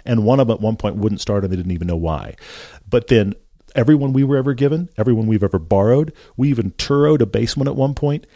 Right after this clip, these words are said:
and we drove one on track, and they never even hiccuped. Something I heard from an owner that bought a first-year car is that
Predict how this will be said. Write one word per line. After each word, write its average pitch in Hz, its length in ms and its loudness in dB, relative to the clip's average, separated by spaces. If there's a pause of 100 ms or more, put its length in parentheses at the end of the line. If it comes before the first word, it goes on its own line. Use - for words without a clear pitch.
(220)
and 117 120 2
we 110 80 4
drove 120 240 4
one 117 100 2
on 104 120 0
track, - 400 -8 (260)
and 101 160 -4
they 98 80 -2
never 95 180 -4
even 95 380 -10
hiccuped. - 560 -8 (960)
Something 131 300 0
I 123 60 2
heard 120 240 -2
from 107 100 -2
an 98 140 0
owner 117 400 2
that 80 200 -4
bought 107 200 0
a 104 40 2
first-year 107 500 -2
car 104 440 -4
is 87 160 -4
that 90 160 -4